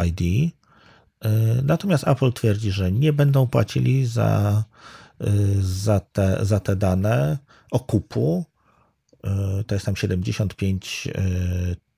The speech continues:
tysięcy dolarów w bitcoinach sobie zażyczyli i lub sto pięćdziesiąt tysięcy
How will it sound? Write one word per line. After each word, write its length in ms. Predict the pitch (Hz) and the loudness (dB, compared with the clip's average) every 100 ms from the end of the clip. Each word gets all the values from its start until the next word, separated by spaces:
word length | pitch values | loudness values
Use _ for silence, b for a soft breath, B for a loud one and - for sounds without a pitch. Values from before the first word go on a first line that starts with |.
| _ _ | _ _
tysięcy 720 | - 87 - 87 82 85 - 80 | -8 -6 -4 -2 -2 -6 -8 -6
dolarów 720 | 80 76 71 57 57 60 - | -4 -2 -4 -4 -6 -8 -8
w 40 | 85 | -8
bitcoinach 680 | 90 - - 78 76 71 - | -8 -8 -4 -4 -2 -6 -6
sobie 220 | 78 73 | -6 -6
zażyczyli 720 | 71 71 - - 123 135 - - _ | -6 -8 -8 -4 -2 -2 -4 -8 _
i 320 | 110 107 110 - _ B B B B B - | -4 -2 -2 -4 _ B B B B B 0
lub 320 | 131 139 - _ 156 - _ | 0 0 -6 _ -20 -20 _
sto 300 | - - - | -14 -4 -2
pięćdziesiąt 680 | - 107 98 92 92 87 - - - | 0 0 0 -2 -2 -4 -6 -14 -8
tysięcy 840 | - - 87 85 - 90 90 | -6 -2 -4 -4 -6 -2 -2